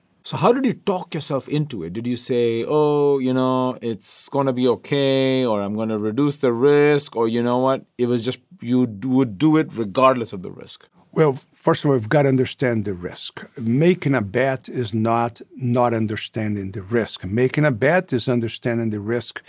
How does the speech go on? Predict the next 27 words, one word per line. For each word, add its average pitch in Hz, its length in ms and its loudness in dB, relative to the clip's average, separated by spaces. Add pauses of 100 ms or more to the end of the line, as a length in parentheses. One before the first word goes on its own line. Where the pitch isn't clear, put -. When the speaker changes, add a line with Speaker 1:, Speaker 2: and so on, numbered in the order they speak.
(220)
Speaker 2:
to 139 140 -2
a - 20 0
certain 175 580 2
degree 131 500 4
that 113 160 0
makes 135 500 0
you 139 280 2 (480)
comfortable. 95 720 -2
So - 180 0
when 147 180 4
I 208 120 4
think 208 280 0
about 120 280 0
risk, 120 520 0 (540)
I 156 140 4
look 160 320 4
at 135 120 -2
two 139 220 0
things. - 580 -6 (720)
How 170 160 4
much 170 280 0
knowledge 151 840 2 (1040)
of 120 180 0
hard 143 360 -2
facts - 540 -4
you 113 120 -4
have, 120 520 -6